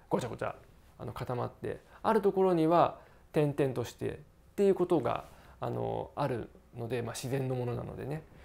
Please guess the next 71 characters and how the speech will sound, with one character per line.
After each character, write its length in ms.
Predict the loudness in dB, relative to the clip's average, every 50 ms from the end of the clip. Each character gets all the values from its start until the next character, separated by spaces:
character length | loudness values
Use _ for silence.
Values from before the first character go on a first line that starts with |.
| -20 -10 -4
な 100 | 0 2
の 120 | 2 2
で、 260 | 2 0 -2 -2 -4 -6
す 140 | 0 4
ご 100 | 4 4
く、 260 | 4 2 -2 -2 -2 -8 -16 -20
そ 160 | -10 -8 -6 -6
の、 800 | -4 -4 -6 -6 -6 -6 -8 -8 -8 -10 -10 -12 -12 -14 -16 -18 -20 -20 -20
<laughs> 960 | -20 -18 -16 -14 -14 -14 -14 -16 -20 -20 -20 -20 -20 -20 -20 -20 -20 -16 -10
人 220 | 0 4 6 6 6
工 220 | 6 6 6 6
的 200 | 6 2 0 0
で 120 | 0 0 0
は 80 | 0
な 140 | -2 -6 -8
い、 120 | -8 -10 -12 -16 -20 -20 -20 -20 -12 -8
ま 100 | -6 -6
あ、 40 | -4
本 200 | -4 -4 -2 0
当 60 | 0
に 60 | 0 0
自 180 | 0 -2 2
然 200 | 4 6 6 8
を 60 | 6
模 160 | 6 6 4 2
写 160 | 2 -2 -4
し 100 | -4 -8
て、 420 | -2 4 6 6 6 6 2 -4 -12 -20 -20 -14 -10
あ 80 | -8
の、 120 | -6 -6 -8
作 220 | -10 -10 -10 -10
っ 20 |
た 260 | -10 -10 -10 -12 -12 -12 -14 -20 _ -14
も 120 | -12 -10 -10
の 100 | -10 -10
っ 20 | -12 -14 -10
て 80 | -6 -4
い 60 | -4
う 80 | -2 -2
の 140 | -2 -2 2
で、 280 | 4 4 2 2 0 -8 -20 -20 -20 -14 -10
あ 100 | -8 -6
の、 440 | -6 -6 -6 -6 -8 -8 -10 -12 -6
ま 120 | -6 -4 -4
あ、 20 |
そ 120 | -4 -4 -4
の 180 | -4 -6 -6
ス 100 | -8 -4
ト 120 | -2 -2 0
ー 40 |
リ 80 | 0 -2
ー 20 |
性 180 | -4 -4 -4 -4
で 100 | -4 -6
す 80 | -8 -12
と 80 | -14
か、 60 | -14
そ 140 | -6 -2 -2
う 40 | -2
い 20 |
っ 40 | 0
た 100 | 0 0
も 80 | 0 0
の 140 | 0 -2 -2
が 220 | -2 -2 -4 -4 -10 -14 -14
な 120 | -12 -12
い 60 | -12
ん 80 | -12 -16
で 60 | -16
す 120 | -14 -10 -8
ね。 180 | -8 -8 -8